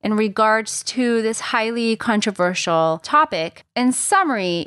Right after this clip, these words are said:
what you need to know is that it's vital for you and your physician together to decide if the pros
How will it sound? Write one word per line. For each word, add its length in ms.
what 160
you 160
need 220
to 100
know 500
is 200
that 180
it's 160
vital 480
for 160
you 280
and 120
your 80
physician 720
together 480
to 160
decide 680
if 160
the 120
pros 580